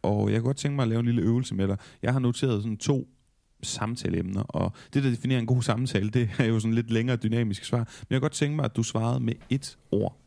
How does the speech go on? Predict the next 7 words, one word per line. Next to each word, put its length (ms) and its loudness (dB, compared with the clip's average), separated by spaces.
Det 100 0
første 260 0
er 40 0
et 80 -2
ja-nej-spørgsmål. 840 -2
Er 240 0
Balde 520 0